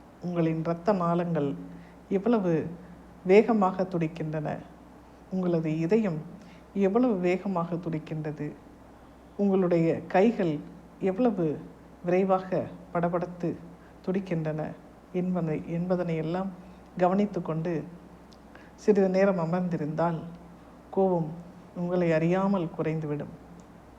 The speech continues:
அதன் பிறகு அந்த எண்ணத்தை நீங்கள் முழுவதுமாக கைவிட்டுவிட்டு, நீங்கள் வெறுமனே மிக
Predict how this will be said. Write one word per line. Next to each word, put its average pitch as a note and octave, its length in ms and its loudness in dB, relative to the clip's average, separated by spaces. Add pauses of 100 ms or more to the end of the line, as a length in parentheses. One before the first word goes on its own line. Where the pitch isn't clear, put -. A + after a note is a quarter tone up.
(580)
அதன் A#3 360 4
பிறகு E3+ 440 -2 (1500)
அந்த F#3+ 460 6 (340)
எண்ணத்தை F3+ 520 0 (1040)
நீங்கள் E3 380 0 (260)
முழுவதுமாக F3 760 -2 (580)
கைவிட்டுவிட்டு, E3+ 800 -2 (800)
நீங்கள் D#3 380 -2 (360)
வெறுமனே F3 580 0 (1300)
மிக F#3 400 -2